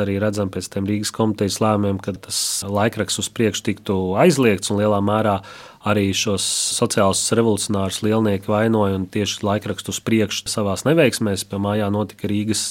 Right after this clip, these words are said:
deputātu padomes vēlēšanas, kur strādnieki viennozīmīgi balsoja par jebko, tikai ne par lielniekiem. Līdz ar to tas lielnieku naids pret, ā, šo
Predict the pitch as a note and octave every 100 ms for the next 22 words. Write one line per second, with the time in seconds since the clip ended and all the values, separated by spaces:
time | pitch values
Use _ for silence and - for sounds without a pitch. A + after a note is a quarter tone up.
0 | G#2+ G2+ - G2+ - G#2+ G2 F2+ B2+ D3+
1 | C3+ - G#2 - G#2+ - - - - -
2 | A2+ A#2 G#2+ G2+ F#2+ - G#2 G#2 B2+ A2+
3 | G2 F#2+ G2 F#2+ F#2 G2+ A2 G#2+ G#2 F#2+
4 | G#2+ G2+ G2 - D3 C3 A2 A2 G#2+ G#2
5 | G#2+ G#2+ B2 B2 G2 F2+ - F2+ F#2+ G2
6 | F#2 G#2 G2 - G#2+ A2 A2 G2+ A2+ A2
7 | G#2 - G2 - G2+ G2 - G#2